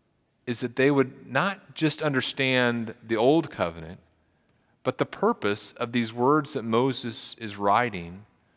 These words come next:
the, the purpose is so they would be prepared for this, this new covenant.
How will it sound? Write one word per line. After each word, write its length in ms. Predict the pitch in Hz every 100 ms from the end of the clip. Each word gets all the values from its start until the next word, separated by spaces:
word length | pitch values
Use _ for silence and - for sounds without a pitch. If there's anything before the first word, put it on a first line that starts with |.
| _ _
the, 100 | - -
the 100 | 131
purpose 480 | - 202 202 117 -
is 280 | 101 110 101
so 160 | -
they 160 | 123 127
would 160 | 127
be 100 | 113
prepared 520 | 110 117 - 113 110 -
for 180 | 104
this, 400 | 98 98 - - - _
this 220 | - 110 127
new 180 | 147
covenant. 600 | 175 - 90 - - _